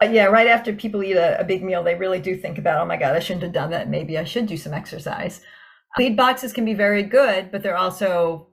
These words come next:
very high maintenance. Once you build a relationship with the business that you want to put it in and, you know, barter a little bit, they can,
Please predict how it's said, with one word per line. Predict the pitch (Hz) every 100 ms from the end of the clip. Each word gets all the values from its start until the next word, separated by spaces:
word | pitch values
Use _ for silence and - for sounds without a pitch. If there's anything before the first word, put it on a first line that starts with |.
| -
very | 202 175
high | 170 175
maintenance. | 170 170 - 135 135 - - -
Once | 185 208
you | 208
build | 202 185
a | 170
relationship | 170 170 160 190 - 165
with | 147
the | -
business | 151 165 160 147
that | -
you | 160
want | 151 143
to | -
put | - 247
it | 208
in | 190 180 175 180 -
and, | 151 147 143 143 143 147 -
you | 180
know, | 160
barter | 156 156 190 180 175 170
a | 165
little | 165 165
bit, | - -
they | 156
can, | 175 160